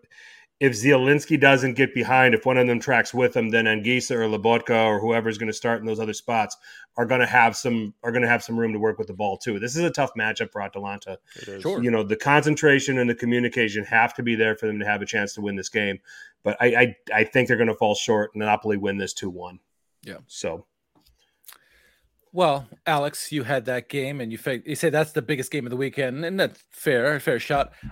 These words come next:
Speaker 3: I think the Derby della Capitale is the biggest game of the weekend. Two teams on
Speaker 2: Ooh.
Speaker 3: similar paths,
Speaker 2: Yeah.
Speaker 3: right?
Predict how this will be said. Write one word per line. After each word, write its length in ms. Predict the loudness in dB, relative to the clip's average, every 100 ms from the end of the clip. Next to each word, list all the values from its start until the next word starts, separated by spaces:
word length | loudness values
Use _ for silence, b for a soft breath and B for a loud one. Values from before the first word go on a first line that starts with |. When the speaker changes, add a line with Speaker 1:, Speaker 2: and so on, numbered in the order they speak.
| -4
Speaker 3:
I 220 | 0 2
think 360 | 0 2 0 0
the 100 | -6
Derby 260 | 2 2 4
della 180 | 2
Capitale 580 | 4 0 0 -2 2 4
is 140 | 2 0
the 80 |
biggest 260 | -6 -6 -8
game 140 | -10
of 60 | -10
the 80 | -10
weekend. 500 | -12 -10 -8 -8 -10 B B -4
Two 120 | -2
teams 400 | 2 4 4 2
on 200 | 0 0
Speaker 2:
Ooh. 40 | 0
Speaker 3:
similar 500 | -2 -2 0 0 0 -2
paths, 640 | -2 0 0 -2 -8 -14 b
Speaker 2:
Yeah. 240 | -4 -2 0
Speaker 3:
right? 280 | 0 -2